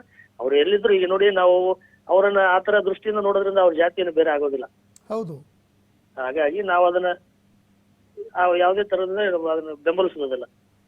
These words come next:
Speaker 2: ಹ್ಮ್, ಹ್ಮ್, ಹ್ಮ್. ನೋಡಿ, ನಿಮ್ಮ ಸಮುದಾಯದ ನಾಯಕರ ಎಲ್ಲರ ಮನವೊಲಿಸೋ ಪ್ರಯತ್ನ ಮಾಡಿ. ಯಾಕಂದ್ರೆ
Speaker 1: ಎಸ್, ಎಸ್.
Speaker 2: ಈ ರೀತಿ ವಿಷಯಗಳು ಹೊರಗಡೆ ಬಂದಾಗ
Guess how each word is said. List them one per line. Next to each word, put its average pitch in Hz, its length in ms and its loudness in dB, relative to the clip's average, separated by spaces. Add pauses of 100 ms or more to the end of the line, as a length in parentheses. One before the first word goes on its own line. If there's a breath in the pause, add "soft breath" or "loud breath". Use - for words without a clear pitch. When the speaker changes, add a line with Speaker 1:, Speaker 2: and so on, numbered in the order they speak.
Speaker 2:
ಹ್ಮ್, 170 140 -12
ಹ್ಮ್, 147 160 -14
ಹ್ಮ್. 151 260 -14
ನೋಡಿ, 240 220 -4
ನಿಮ್ಮ 214 320 -4
ಸಮುದಾಯದ 208 600 -8
ನಾಯಕರ 196 520 -10
ಎಲ್ಲರ 190 380 -10
ಮನವೊಲಿಸೋ 185 520 -14
ಪ್ರಯತ್ನ 185 360 -12
ಮಾಡಿ. 180 260 -12
ಯಾಕಂದ್ರೆ 214 360 -6
Speaker 1:
ಎಸ್, 226 260 -8
ಎಸ್. - 360 -16
Speaker 2:
ಈ 226 140 -6
ರೀತಿ 277 300 -6
ವಿಷಯಗಳು 240 580 -6
ಹೊರಗಡೆ 202 380 -8
ಬಂದಾಗ 208 440 -10